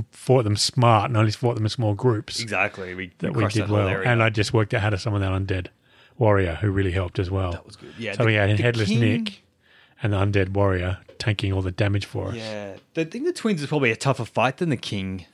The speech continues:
Speaker 2: actually.
Speaker 1: Yes.
Speaker 2: Overall.
Speaker 1: Yes.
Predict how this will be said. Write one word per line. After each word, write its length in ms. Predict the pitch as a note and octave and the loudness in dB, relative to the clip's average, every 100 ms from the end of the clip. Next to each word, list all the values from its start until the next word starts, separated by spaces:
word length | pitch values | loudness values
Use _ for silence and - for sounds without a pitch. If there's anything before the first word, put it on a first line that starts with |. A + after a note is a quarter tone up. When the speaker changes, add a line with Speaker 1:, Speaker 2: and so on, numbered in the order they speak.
| - - | -20 -14
Speaker 2:
actually. 600 | G#2 - - G2 A#2 E3+ - | -12 -8 -6 -4 -4 -6 0
Speaker 1:
Yes. 360 | C3+ A2+ - A#2+ | 2 2 0 -4
Speaker 2:
Overall. 520 | G#2 G2 G2+ D3 G3+ A3+ | -4 -2 0 -2 -4 0
Speaker 1:
Yes. 500 | B2+ F#2+ - - | 0 0 -6 -12